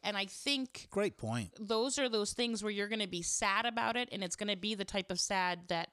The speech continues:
Speaker 1: if you don't move forward,
Speaker 2: Yeah.
Speaker 1: it's gonna sort of be that thing that sits in the back of your head. It's, it's something that, you know, every time when I hear somebody on the phone saying, like, "Well, I, if I can't do it this way,
Speaker 2: Mm-hmm.
Speaker 1: I'm not doing it."
Speaker 2: Yeah.
Speaker 1: And my response always is, "I one hundred percent hear you.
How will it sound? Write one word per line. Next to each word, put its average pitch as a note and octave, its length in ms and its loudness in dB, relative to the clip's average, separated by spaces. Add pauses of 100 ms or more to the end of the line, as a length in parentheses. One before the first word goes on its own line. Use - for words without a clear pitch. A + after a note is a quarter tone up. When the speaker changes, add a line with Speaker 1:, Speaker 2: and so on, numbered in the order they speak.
(400)
Speaker 1:
if G#3+ 220 -2
you G#3+ 140 0
don't G#3 320 0
move G3+ 180 -2
forward, C3 560 -2 (160)
Speaker 2:
Yeah. F2 220 -8
Speaker 1:
it's F3 180 -2
gonna F3+ 220 0
sort F3+ 180 -2
of F3 80 -6
be F#3+ 140 0
that E3+ 200 0
thing F3+ 160 -2
that - 120 -6
sits - 220 -4
in D#3+ 40 -6
the D3+ 60 -4
back D3 200 -2
of - 40 -8
your C#3+ 80 -2
head. F3 180 2
It's, E3+ 140 -4
it's G3+ 100 -4
something A#3 400 0 (320)
that, G3 360 2 (280)
you G#3 100 -2
know, F#3+ 140 2
every G3+ 180 2
time F#3+ 220 0
when F3 100 0
I E3 80 0
hear F3 160 0
somebody E3+ 300 -2
on D#3 80 0
the D#3 60 -2
phone D#3+ 280 -2
saying, D3 280 -4
like, C#3 200 -6
"Well, C#3 180 -2
I, C3+ 160 4
if E3+ 140 -2
I D#3 160 4
can't - 280 -2
do B3 80 0
it A#3 80 -2
this A#3 200 -2
way, D#3+ 300 0 (160)
Speaker 2:
Mm-hmm. G#2 160 -6 (120)
Speaker 1:
I'm G3+ 260 4
not F#3 240 0
doing C#3 280 -2
it." - 100 -10 (140)
Speaker 2:
Yeah. G2+ 140 -8 (240)
Speaker 1:
And F3+ 320 0
my F#3+ 280 2
response G3+ 500 -2
always D#3+ 340 0
is, D3+ 280 -2
"I C#3+ 260 -2
one D#3+ 200 -4
hundred F#3 340 -2
percent G3 260 -4
hear D3+ 200 -4
you. F3+ 280 -4